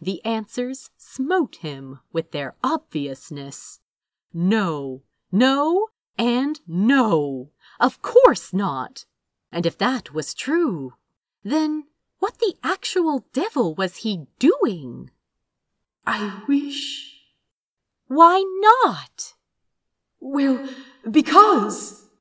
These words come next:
he thought anxiously, swallowing. "Uh, of course I can't, because, because,"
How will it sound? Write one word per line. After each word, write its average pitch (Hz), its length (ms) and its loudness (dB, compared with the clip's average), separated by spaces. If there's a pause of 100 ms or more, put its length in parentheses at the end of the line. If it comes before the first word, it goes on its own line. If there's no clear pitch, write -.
(120)
he 226 140 -4
thought 147 460 -4 (100)
anxiously, 156 880 -6 (240)
swallowing. 170 800 0 (600)
"Uh, 320 280 0
of 302 140 6
course 427 420 12
I 226 140 6
can't, 311 540 2 (480)
because, 339 520 8 (880)
because," 359 640 10